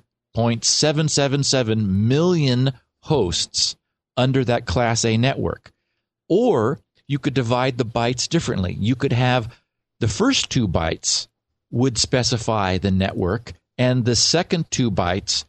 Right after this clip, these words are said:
the host. That's a so-called Class B network. And there you can have, s-, s-, since you've got two bytes or sixteen bits, we know that that's sixty-four K or six five five three six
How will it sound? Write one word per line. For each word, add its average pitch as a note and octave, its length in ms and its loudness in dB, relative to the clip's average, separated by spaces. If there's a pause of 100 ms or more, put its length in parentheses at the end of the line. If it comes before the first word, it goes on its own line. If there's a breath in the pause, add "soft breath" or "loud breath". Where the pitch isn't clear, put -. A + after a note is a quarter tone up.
(140)
the A#2+ 120 0
host. C#3+ 500 0 (160)
That's A2+ 200 -2
a C3 60 0
so-called C3+ 540 -2
Class B2+ 440 -2
B B2 600 0
network. F#2+ 640 -2 (500)
And A#2 200 2
there C#3+ 400 2 (300 soft breath)
you A#2+ 100 -4
can C3 140 0
have, B2+ 400 0 (380)
s-, - 200 -8
s-, - 220 -8
since D3 340 0
you've A#2 200 -2
got B2 340 0 (260)
two F#3+ 180 2
bytes B2 360 0
or A2+ 60 0
sixteen D3 540 0
bits, G2+ 360 -2
we A2+ 120 -2
know A2+ 160 2
that A2+ 160 -4
that's A#2 360 -2
sixty-four A#2 600 -2
K G#2 420 0
or G#2+ 160 0
six - 280 -2
five A2 280 0
five G2+ 300 -2
three G2+ 260 -2
six - 500 -2